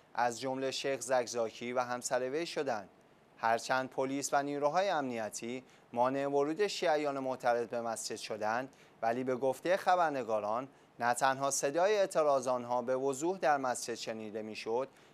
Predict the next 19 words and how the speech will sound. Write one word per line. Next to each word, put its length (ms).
بلکه 380
تعدادی 500
از 220
شیعیان 500
درون 460
مسجد 520
نیز 280
علیه 540
اقدامات 520
خشونت‌آمیز 840
حکومتی 680
نیجریه 520
علیه 360
شیعیان 520
این 120
کشور 540
شعارهایی 600
سر 280
دادند. 420